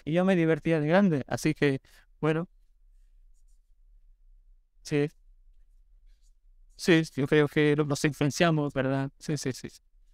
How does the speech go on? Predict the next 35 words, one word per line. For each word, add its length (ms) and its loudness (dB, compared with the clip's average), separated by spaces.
Y, 300 -4
y 20 2
yo 140 6
espero 320 2
que, 200 0
bueno, 220 0
que 80 -6
esta 140 0
nueva 240 2
generación, 680 0
pues... 280 4
de, 140 -2
de, 260 -2
dé 120 2
continuidad 580 4
a 60 6
este 220 2
rela-, 320 0
relacionamiento 640 0
que 100 -2
tenemos 280 0
nosotros 400 -4
entre 260 2
Elvas 260 2
y 40 2
Badajoz 580 2
y 100 -4
que 140 -2
podéis 500 2
estrechar, 680 0
eh, 400 -4
lazos 440 -2
y, 320 2
bueno, 260 2
que 280 -2